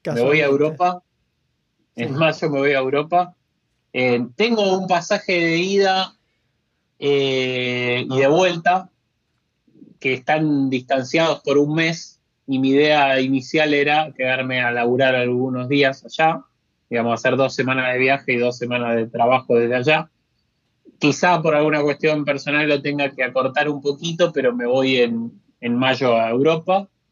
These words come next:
Speaker 1: Y el único destino, o sea, el viaje es, el, el ticket es a, a Barcelona, pero el único destino que yo te diría que hoy por hoy está como cierto en el viaje es ir a Albania,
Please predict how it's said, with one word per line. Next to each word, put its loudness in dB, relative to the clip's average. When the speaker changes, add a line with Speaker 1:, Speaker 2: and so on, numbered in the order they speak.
Speaker 1:
Y 0
el 2
único 2
destino, -2
o -6
sea, 0
el 2
viaje 0
es, -10
el, -8
el -8
ticket 0
es -2
a, 0
a -20
Barcelona, -2
pero 2
el 4
único 2
destino 0
que -4
yo -2
te -2
diría 2
que -2
hoy 2
por 0
hoy 2
está -2
como -6
cierto -2
en -4
el 0
viaje 2
es -6
ir 0
a 2
Albania, -2